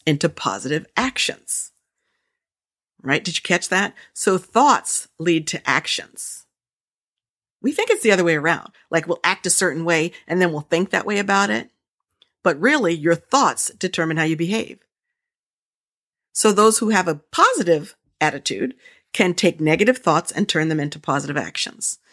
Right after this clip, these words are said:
So rather than excluding themselves from something that they really want to do, they look forward to challenges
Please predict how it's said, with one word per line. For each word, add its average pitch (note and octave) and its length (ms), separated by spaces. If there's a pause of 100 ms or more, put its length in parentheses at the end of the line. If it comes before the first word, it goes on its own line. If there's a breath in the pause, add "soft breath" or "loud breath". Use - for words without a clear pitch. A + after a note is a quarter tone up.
(200 loud breath)
So - 160
rather B3 340
than A#3+ 140
excluding D4 560
themselves D#3+ 380
from D3 140
something E3 260
that D#3+ 140
they E3 100
really E3+ 200
want D#3 200
to D3+ 60
do, A#3+ 400 (320 loud breath)
they F#3 100
look F#3 200
forward C#4+ 380
to E3 100
challenges D3 720